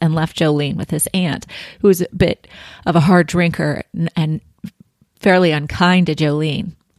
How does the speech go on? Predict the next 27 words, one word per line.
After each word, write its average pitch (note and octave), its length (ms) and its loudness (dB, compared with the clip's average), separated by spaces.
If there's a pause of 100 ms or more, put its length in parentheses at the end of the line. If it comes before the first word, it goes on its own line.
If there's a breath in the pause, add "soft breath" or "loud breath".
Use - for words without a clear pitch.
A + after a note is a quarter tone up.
(460 loud breath)
Jolene G3 580 2 (640)
has F3+ 300 -2
been - 440 -4 (260)
wounded, F#3 600 2 (160)
and D#3+ 460 0 (200)
she's - 240 -6
quite - 380 -2
confident G3 600 0
in D#3 80 -2
her D3+ 140 0
cynicism. D#3+ 720 -2 (800 soft breath)
All C4+ 280 4
along, G3 580 0 (220)
Ware A3+ 400 0
is - 240 -4
asking A3+ 500 -2
the G#3+ 80 0
questions G3 560 0
of F3+ 160 -2
a F3 80 -2 (340)
boy A3 340 4
who G3 160 2
is E3 160 -2
sensitive G#3+ 800 -2
to D#3+ 240 -2
reality. D#3 720 0 (240 loud breath)
He's B3+ 240 0